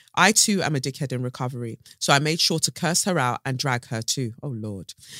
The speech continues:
"She sent me many messages basically saying she doesn't care, hurling insults at me and making jokes about the possibility of me losing my baby when I slipped and fell the night before." Oh, no.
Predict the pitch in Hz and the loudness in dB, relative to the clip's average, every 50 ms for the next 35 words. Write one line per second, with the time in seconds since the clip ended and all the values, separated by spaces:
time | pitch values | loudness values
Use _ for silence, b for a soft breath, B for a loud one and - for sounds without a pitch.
0 | B B B B B 185 - - 196 196 156 175 160 156 151 175 208 220 208 208 | B B B B B 2 4 4 4 4 2 2 2 4 4 2 2 2 2 0
1 | - - 170 - 143 135 - - 135 147 - - - - 165 - - 135 131 127 | 0 0 -2 -2 -2 -2 -2 -2 -2 -2 -2 -2 -2 -4 -4 -2 -2 -2 -2 -2
2 | - - 127 120 123 156 156 156 - - 143 120 117 117 123 - _ _ _ _ | -2 -4 -4 -4 -4 -4 -6 -6 -6 -4 -4 -2 -2 -4 -6 -8 _ _ _ _
3 | _ 147 143 127 143 160 156 - 143 147 143 - - 135 - - - 131 - - | _ 0 0 2 2 0 -2 -2 -2 -2 -2 -2 -4 -4 -4 -4 -6 -6 -6 -4
4 | 127 120 113 - - 123 123 117 120 - - 151 156 143 139 123 123 - - 151 | -4 -6 -6 -6 -4 -4 -4 -4 -4 -6 -6 -6 -4 -2 -2 -2 -2 -2 -4 -6
5 | 127 - - - - 131 123 - 127 123 143 147 143 135 - - 123 110 117 131 | -6 -8 -8 -8 -6 -6 -6 -6 -6 -6 -6 -6 -4 -4 -6 -6 -6 -8 -12 -12
6 | - _ _ _ _ _ _ - 131 127 - 143 156 160 151 151 151 175 185 175 | -14 _ _ _ _ _ _ -8 -8 -6 -2 -2 -2 0 0 -2 -2 -2 0 0
7 | - 202 190 185 175 180 170 - 175 190 214 214 208 165 143 139 139 143 139 139 | 0 0 0 0 0 -2 -2 -2 -2 0 0 -2 -2 -2 -2 -2 -2 -2 -2 -2
8 | - - - 175 - - - 151 151 - - 165 160 156 - 151 160 156 135 - | -2 -2 -2 -4 -6 -6 -6 -6 -6 -6 -4 -4 -4 -2 -2 -4 -4 -4 -4 -6
9 | - 156 160 - - - 185 185 160 127 117 - - - 143 160 160 143 120 113 | -6 -8 -8 -8 -8 -6 -4 -4 -4 -4 -6 -8 -8 -6 -6 -4 -4 -4 -6 -6
10 | 117 113 117 123 131 135 127 113 95 - | -8 -8 -8 -6 -6 -6 -6 -6 -8 -10